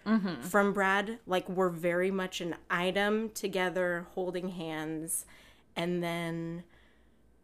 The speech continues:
Speaker 2: yeah, you kinda just become, like, totally solo.
Speaker 1: Yeah.
Speaker 2: Yeah, and she's,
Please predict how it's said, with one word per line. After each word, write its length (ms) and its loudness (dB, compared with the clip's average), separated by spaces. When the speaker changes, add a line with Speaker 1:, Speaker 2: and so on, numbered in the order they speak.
Speaker 2:
yeah, 160 -2
you 160 -2
kinda 320 0
just 260 -4
become, 320 -2
like, 320 -4
totally 400 2
solo. 680 -2
Speaker 1:
Yeah. 220 4
Speaker 2:
Yeah, 280 0
and 180 0
she's, 800 -2